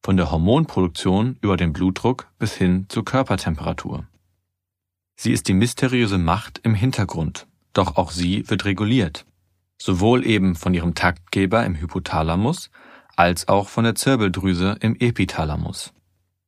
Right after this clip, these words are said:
Und diese Zirbeldrüse schauen wir uns jetzt endlich an. Die Zirbeldrüse ist ein Organ, das in der Lage ist, Substanzen und Stoffe selbstständig zu produzieren und diese anschließend freizusetzen.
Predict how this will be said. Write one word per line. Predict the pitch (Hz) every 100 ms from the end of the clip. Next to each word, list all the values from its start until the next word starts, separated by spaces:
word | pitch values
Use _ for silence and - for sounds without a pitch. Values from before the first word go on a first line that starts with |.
| _ _
Und | - 95
diese | 127 151
Zirbeldrüse | - 104 90 92 92 98 104 117 -
schauen | 98 95
wir | 87
uns | 80 -
jetzt | 104 - -
endlich | 101 95 107 -
an. | 85 73 73 _ _ _ _ _ _ _ _
Die | -
Zirbeldrüse | - 117 123 117 123 120 139 -
ist | - -
ein | 117
Organ, | 107 101 92 76 69 - -
das | 87
in | 92
der | 80
Lage | 76 80 90
ist, | 107 113 - -
Substanzen | 95 - - 90 90 110 113
und | - 92
Stoffe | - 90 80 98 101
selbstständig | 92 90 87 - 101 95 95
zu | -
produzieren | 90 - 92 - 92 92 107 143 - _ _
und | - 98
diese | 95 90 110 131 -
anschließend | 85 80 - 90 107
freizusetzen. | - 113 113 - 87 82 - - 90